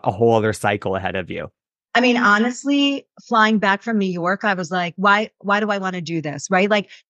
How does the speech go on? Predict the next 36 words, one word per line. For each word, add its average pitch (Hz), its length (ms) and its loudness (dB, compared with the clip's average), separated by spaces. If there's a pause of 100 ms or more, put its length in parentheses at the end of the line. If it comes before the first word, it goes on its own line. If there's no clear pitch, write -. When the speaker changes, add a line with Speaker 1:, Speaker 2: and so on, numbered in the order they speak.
Speaker 2:
I 226 100 4
have, 247 140 2
like, 254 140 2
such - 300 -2
a 269 40 2
big 214 240 0
life. 196 240 2
I 202 40 -2
have 190 120 -4
such 208 240 -4
a 226 60 -2
full 214 240 -2
life. 185 280 -2
Like, 202 240 -4 (300)
I 233 140 4
felt 254 300 0
cooler 240 460 0
before 196 400 -2
I 208 80 0
was 226 160 -4
a 254 100 -2
housewife, 254 640 -4 (120)
and 208 160 0
I 240 180 4
Speaker 1:
Mm. 214 60 0
Speaker 2:
understand, 220 540 -2
like, 202 160 0
how 202 140 0
special 196 520 -4
it 254 100 -4
is 269 140 -4
to - 80 -8
be 254 120 -2
a 247 60 -2
housewife. 233 460 0
Like, 202 180 0